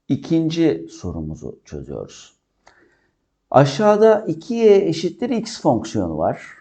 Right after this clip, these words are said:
Bakın bunu böyle bir işaretleyelim. Grafiği verilmiştir. Q bire sıfır noktasından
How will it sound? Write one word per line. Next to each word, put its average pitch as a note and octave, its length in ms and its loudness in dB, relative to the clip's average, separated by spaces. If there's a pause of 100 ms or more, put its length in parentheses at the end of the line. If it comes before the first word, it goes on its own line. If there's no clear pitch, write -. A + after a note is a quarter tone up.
(240)
Bakın - 280 -12
bunu F#2 240 -8
böyle F2 280 -6
bir F2+ 280 -10
işaretleyelim. F2 800 -12 (880)
Grafiği D#3 380 2
verilmiştir. - 520 0 (320)
Q - 220 -2 (260)
bire G3 240 4
sıfır G3+ 500 2
noktasından F#2+ 840 -2